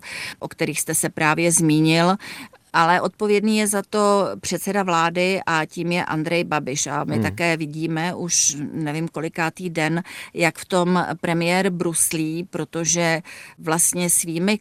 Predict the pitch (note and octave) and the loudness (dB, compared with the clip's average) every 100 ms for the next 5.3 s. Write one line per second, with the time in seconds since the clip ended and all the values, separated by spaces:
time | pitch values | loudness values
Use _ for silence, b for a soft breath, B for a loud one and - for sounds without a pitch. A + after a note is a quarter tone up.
0 | _ - F3 D3 - D#3 E3 - D#3+ - | _ -2 -2 -2 -4 -4 -2 -2 -6 -4
1 | D#3 - - D#3 D3+ D3+ D#3 F#3 B B | -6 -2 -4 -2 -2 -2 -4 -6 B B
2 | G3 F#3+ G#3+ A3 - F#3 F3+ G#3+ G#3+ - | -2 2 4 4 0 -2 0 0 -2 -2
3 | E3 E3+ G3+ G#3 F3+ D3+ E3 D#3+ F#3 - | 0 0 -2 -4 -6 -6 -2 0 -2 -4
4 | F3 E3 D#3+ E3 - - - D#3+ D#3+ - | -4 -2 -2 0 0 0 0 -2 -2 0
5 | F3 E3 E3+ | 2 2 0